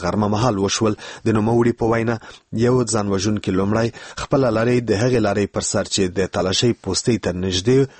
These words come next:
وچوله او د کردستان د هیوادني ګوند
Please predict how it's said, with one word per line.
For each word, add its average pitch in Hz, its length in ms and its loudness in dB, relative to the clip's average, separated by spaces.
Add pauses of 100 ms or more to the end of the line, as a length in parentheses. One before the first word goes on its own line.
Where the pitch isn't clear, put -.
(320)
وچوله 143 540 2 (200)
او 147 200 2
د 104 300 -2
کردستان 104 540 -2
د 107 220 0
هیوادني 101 460 2 (340)
ګوند 123 280 0